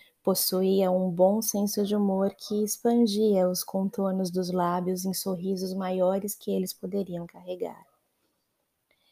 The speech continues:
Os olhos grandes e verdes possuíam uma cor intensa, com leves pigmentos acastanhados ao seu redor.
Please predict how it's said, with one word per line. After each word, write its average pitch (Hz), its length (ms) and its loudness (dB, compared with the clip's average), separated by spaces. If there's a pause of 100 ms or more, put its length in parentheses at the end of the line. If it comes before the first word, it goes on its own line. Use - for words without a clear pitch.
(520)
Os 233 220 4
olhos 247 380 6
grandes 226 600 2
e 202 100 4
verdes 190 680 0
possuíam 220 680 0
uma 220 220 0
cor 226 240 -2
intensa, 220 920 0 (340)
com 226 260 2
leves 240 420 4
pigmentos 202 840 0
acastanhados 185 1080 -2
ao 180 80 -2
seu 185 180 -4
redor. 175 540 -4